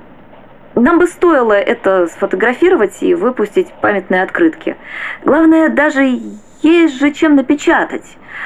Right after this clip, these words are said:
Но, как обычно, хорошая мысля приходит опосля. М, как-то не хватает нас пока на продумывание подобных вещей, и мне кажется, это нормально,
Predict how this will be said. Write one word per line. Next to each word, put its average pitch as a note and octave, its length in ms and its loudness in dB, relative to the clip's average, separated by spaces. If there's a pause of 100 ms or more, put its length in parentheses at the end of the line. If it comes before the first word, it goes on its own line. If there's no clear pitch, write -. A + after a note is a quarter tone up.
(160)
Но, C#4 300 2
как - 260 -4
обычно, C#4 480 0
хорошая B3 420 -2
мысля C4+ 300 -2
приходит A#3+ 420 -2
опосля. - 540 -4 (200)
М, C4+ 260 -4
как-то C#4+ 300 -2
не C4 100 4
хватает A#3+ 440 0
нас F3 120 -6
пока G#3 360 -2
на E3+ 320 -2
продумывание E3+ 600 0
подобных D#3+ 480 -2
вещей, E4+ 580 2
и G#3 260 -2
мне G3 300 -4
кажется, A#3 580 -4
это G#3 220 -2
нормально, G3 640 -4